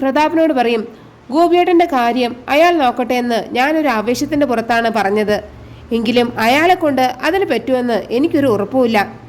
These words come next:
പിന്നെ എന്തിനാണ് ആ കിളവി അയാളെ എഴുന്നള്ളിച്ചുകൊണ്ട് അങ്ങോട്ട് പോകുന്നത്?" അപ്പൊ പ്രതാപൻ പറയും, "ചേച്ചി പാവക്കളി കണ്ടിട്ടില്ലേ? സംഭാഷണമൊന്നുമില്ല, എല്ലാം ആംഗ്യ ഭാഷയിലാണ്. പക്ഷേ നമുക്ക് കാര്യം മനസ്സിലാകും.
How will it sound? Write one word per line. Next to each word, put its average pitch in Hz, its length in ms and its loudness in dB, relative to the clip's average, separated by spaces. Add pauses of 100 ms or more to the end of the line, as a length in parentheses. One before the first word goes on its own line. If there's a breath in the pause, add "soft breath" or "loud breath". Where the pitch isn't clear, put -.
(260)
പിന്നെ 277 220 2
എന്തിനാണ് 285 360 2
ആ 277 80 0
കിളവി 247 560 -2
അയാളെ 208 360 2
എഴുന്നള്ളിച്ചുകൊണ്ട് 262 600 0
അങ്ങോട്ട് 233 460 -2
പോകുന്നത്?" 254 580 0 (1120)
അപ്പൊ 254 120 0
പ്രതാപൻ 254 480 2
പറയും, 240 320 -2 (460)
"ചേച്ചി 349 460 2
പാവക്കളി 370 480 2
കണ്ടിട്ടില്ലേ? 214 500 -2 (400)
സംഭാഷണമൊന്നുമില്ല, 254 1000 0 (200)
എല്ലാം 294 500 0
ആംഗ്യ 370 320 2
ഭാഷയിലാണ്. 226 760 -2 (320)
പക്ഷേ 262 420 0
നമുക്ക് 359 280 0
കാര്യം 247 340 0
മനസ്സിലാകും. 220 500 -2